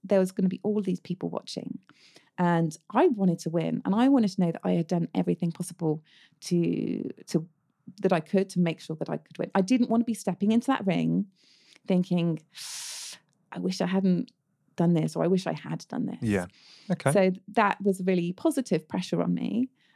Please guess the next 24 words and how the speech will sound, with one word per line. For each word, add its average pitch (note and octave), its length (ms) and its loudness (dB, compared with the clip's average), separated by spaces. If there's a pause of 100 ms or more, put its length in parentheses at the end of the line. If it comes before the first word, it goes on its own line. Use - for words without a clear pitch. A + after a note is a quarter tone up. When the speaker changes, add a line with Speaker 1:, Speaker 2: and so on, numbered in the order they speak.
Speaker 1:
Um, F3+ 240 2
it G3+ 60 -4
didn't A#3 160 0
completely F#3 360 0
take - 220 -4
over E3 160 -2
my E3+ 120 2
life. F#3 260 0
I F#3+ 40 0
really A3 280 2
enjoyed F3+ 320 0
the E3+ 60 -6
training, F3 520 -2 (520)
and A3 80 2
I A3 40 4
really A3+ 280 4
enjoyed G#3 380 4 (260)
learning B3 320 6
how G#3 320 2
my G3 160 4
body G3 220 0
could - 140 -20
be F#3 80 -8
strong - 580 -2